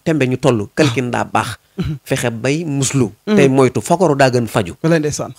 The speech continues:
Speaker 1: Xam heure yi nga xam ne baaxut a dox nga di ko
Speaker 2: Waaw.
Speaker 1: moytu.
Speaker 2: Mhm.
Speaker 1: Tey moytu luy joxe ay jafe-jafe ci àdduna.
Speaker 2: Maa la ko wax de.
Speaker 1: Ndaw daal moytu.
Speaker 2: Waaw.
Speaker 1: Fexe ba sa loxo ndajoor bi sax bu mu wóolu sa bu càmmoñ bi.
Speaker 2: Waaw, lu wér
Speaker 1: Di
Speaker 2: nga wax.
Speaker 1: sóor lu bari, rawatina nag foo dem
Speaker 2: Lu wér.
Speaker 1: lekk fa, fu ñu ne bismillah nga yoor.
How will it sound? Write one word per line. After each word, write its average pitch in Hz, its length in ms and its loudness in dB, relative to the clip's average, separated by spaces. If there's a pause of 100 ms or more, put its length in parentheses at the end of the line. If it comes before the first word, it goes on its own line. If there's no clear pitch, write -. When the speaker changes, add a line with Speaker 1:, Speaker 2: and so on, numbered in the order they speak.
Speaker 1:
Xam 156 180 -2 (100)
heure 151 180 6
yi 127 80 0
nga 139 80 0
xam 135 180 -2
ne 113 100 -2
baaxut 120 380 2
a 95 60 -4
dox 95 180 -4
nga 104 100 -4
di 107 80 -4
ko 156 60 2
Speaker 2:
Waaw. 113 120 0
Speaker 1:
moytu. 110 300 -2
Speaker 2:
Mhm. 226 280 10 (120)
Speaker 1:
Tey 135 140 2
moytu 139 340 0
luy 131 400 -4
joxe 127 220 -2
ay 123 160 0
jafe-jafe 104 380 -4
ci 113 80 -4
àdduna. 98 320 -6
Speaker 2:
Maa 156 120 -2
la 175 60 -4
ko 196 100 -4
wax 190 120 0
de. 131 80 4
Speaker 1:
Ndaw 135 120 6
daal 123 180 2
moytu. 131 500 2
Speaker 2:
Waaw. 190 180 10
Speaker 1:
Fexe 131 120 4
ba 113 60 -4
sa 123 120 -4
loxo 120 160 -4
ndajoor 113 240 -6
bi 107 100 -8
sax 113 140 -10
bu 117 60 -8
mu 117 100 -2
wóolu 110 160 -2
sa 104 80 -2
bu 98 80 -4
càmmoñ 95 240 0
bi. 135 100 -4
Speaker 2:
Waaw, 147 140 -6
lu 165 160 6
wér 185 80 12
Speaker 1:
Di 135 60 10
Speaker 2:
nga 131 60 8
wax. - 60 6
Speaker 1:
sóor 139 140 10
lu 131 80 6
bari, 123 140 4
rawatina 135 400 4
nag 131 140 -2
foo 139 200 4
dem 143 100 10
Speaker 2:
Lu 240 60 12
wér. - 100 6
Speaker 1:
lekk 120 140 -2
fa, 113 80 2
fu 135 80 0
ñu 139 60 4
ne 139 80 4
bismillah 131 340 2
nga 113 160 4
yoor. 123 320 6